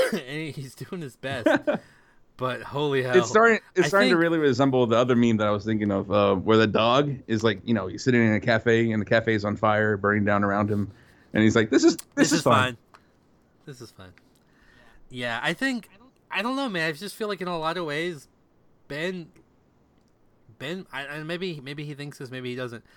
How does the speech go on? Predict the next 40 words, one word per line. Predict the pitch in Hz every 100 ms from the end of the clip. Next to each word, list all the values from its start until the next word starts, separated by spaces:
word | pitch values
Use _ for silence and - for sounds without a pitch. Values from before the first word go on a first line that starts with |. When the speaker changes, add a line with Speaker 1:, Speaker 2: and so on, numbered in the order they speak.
| _ _ _
Speaker 1:
I | 147
get | 220
the | 226
feeling | 233 220
that | 160
he | 147
thinks, | 202 196 175 -
like, | 135
"You | 156
know | 175 220
what? | 190 214 208 -
I'm | 170
better | 147 147 139
than | 139 131
all | 120 120
this. | 214 - 330 - 427 - - -
Speaker 2:
<laughs> | - _ 262 _ -
Speaker 1:
I'm | 160 151
better | 156 165
than | 156 147
this | 143
shit | - - 143
that | 120
they're | 127
about | 127 123 -
to |
put | - 127
me | 117
Speaker 2:
Right. | 208 285
Speaker 1:
through, | 120 113 117 120
and | 120
I | 120
just, | 120 117 -
I | - 117
just | 120 -
don't | 127
wanna | 127 120
waste | 110 113 -
my | 104
time." | - 107 107 107 107